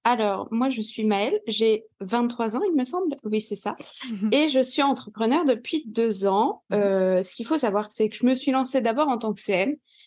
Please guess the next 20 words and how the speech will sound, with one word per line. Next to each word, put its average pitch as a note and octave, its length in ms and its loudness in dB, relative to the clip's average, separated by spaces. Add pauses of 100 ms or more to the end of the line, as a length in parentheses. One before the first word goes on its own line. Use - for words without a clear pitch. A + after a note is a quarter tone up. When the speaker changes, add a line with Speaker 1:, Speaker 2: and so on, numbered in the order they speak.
(120)
Speaker 1:
mais A3+ 140 2
comme F4+ 200 4
j'ai C#4 340 2
énormément C4 460 4
de B3 60 2
problèmes G3 320 -4 (220)
de F#3+ 160 0
santé, A#3 440 -2
c'est - 180 -2
pour B3 180 -4
ça C#4+ 160 2
que C#4+ 80 0
la A3+ 120 2
question « C4+ 320 0
ça B3+ 200 0
va » A#3+ 160 2
est A#3+ 160 -2
une A3 80 -2
question B3 320 0
compliquée. A3 600 -2